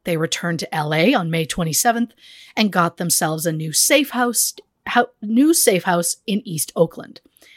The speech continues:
But now, the S L A was only three members. Bill Harris, known as Tico, Emily Harris, known as Yolanda, and Patty Hearst,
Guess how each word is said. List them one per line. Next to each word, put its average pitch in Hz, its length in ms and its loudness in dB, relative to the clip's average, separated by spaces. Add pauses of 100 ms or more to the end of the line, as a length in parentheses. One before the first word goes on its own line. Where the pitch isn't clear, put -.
(440)
But - 140 -2
now, 233 500 2 (340)
the 214 160 4
S 208 180 2
L 180 180 2
A 180 120 2
was 180 180 -2
only 175 260 -2
three 185 280 -2
members. - 560 0 (680)
Bill 160 240 2
Harris, 170 640 0 (120)
known 156 220 0
as 156 160 0
Tico, 240 580 0 (560)
Emily 214 460 2
Harris, 160 580 -4
known 165 240 0
as 156 180 -4
Yolanda, 180 640 2 (160)
and 208 180 0
Patty 160 360 0
Hearst, - 520 -4